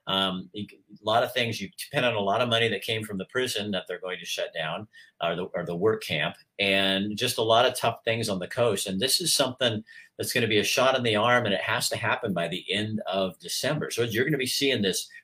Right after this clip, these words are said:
fast and furious coming into your community, which should be really good. And, um, I love, um, well, I love Lakeside because that's where I used to go with my brother-in-law to, um, that went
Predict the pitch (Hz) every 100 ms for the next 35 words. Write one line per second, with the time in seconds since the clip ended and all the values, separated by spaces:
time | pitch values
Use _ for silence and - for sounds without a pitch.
0 | _ - 127 139 - 98 - 123 123 98
1 | 80 - 101 95 98 98 82 - 87 101
2 | 107 73 78 82 - - 107 98 90 98
3 | 98 92 135 175 - _ _ _ _ -
4 | 95 98 98 95 92 107 107 120 131 147
5 | 120 - 120 95 87 - - 120 123 123
6 | 98 104 98 - 78 85 92 - - -
7 | - 113 - 104 98 101 107 107 107 104
8 | - 82 - 95 120 80 69 60 67 69
9 | - - 110 95 87 87 82 82 78 -
10 | - _ - 98 - 95 -